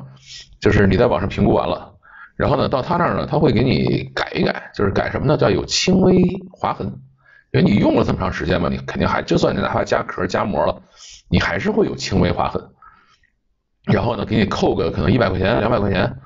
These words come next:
对吧？让，让，让，让你觉得这事儿也可以接受。但是呢，这个稍，稍微的有点小不开心，但还是可以接受。下次你有新，有旧手机要卖，你还会想着用它。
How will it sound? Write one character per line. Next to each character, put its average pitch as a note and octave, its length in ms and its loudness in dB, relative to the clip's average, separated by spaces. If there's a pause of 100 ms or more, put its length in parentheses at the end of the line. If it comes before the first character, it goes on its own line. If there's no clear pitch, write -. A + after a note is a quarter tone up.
(300)
对 G2+ 80 -2
吧？ F#2 220 -2
让， A#2 180 -2
让， - 160 -6
让， F#2+ 160 0
让 D3 180 2
你 - 40 -4
觉 - 160 -2
得 C#3+ 160 2
这 F3 100 0
事 F3 100 2
儿 C#3+ 40 2
也 F2+ 160 -2
可 - 160 -2
以 B3 80 2
接 A#3+ 160 2
受。 - 240 -4 (540)
但 D#3 120 2
是 D3+ 140 2
呢， G#2+ 140 2
这 A2+ 120 2
个 D2+ 460 2
稍， C3+ 220 2
稍 F3+ 160 2
微 F#3 120 4
的 D#3 120 2
有 G#2 120 2
点 C#3+ 200 4
小 - 120 -2
不 - 120 -6
开 B2+ 120 -2
心， C3 220 -2
但 C3+ 100 2
还 C3 80 -2
是 F#3 80 2
可 D#3+ 140 -2
以 C3+ 80 0
接 C3 140 4
受。 C#3+ 120 2
下 C3+ 160 0
次 B2 140 -2
你 G#2+ 80 2
有 A#2 140 4
新， C3+ 300 0
有 - 180 2
旧 - 120 0
手 G#2+ 120 2
机 G#2+ 80 2
要 B2 100 2
卖， A2+ 160 0
你 - 60 -6
还 - 100 -4
会 D3 140 2
想 - 180 -6
着 G#2+ 80 0
用 E3 160 0
它。 - 80 -14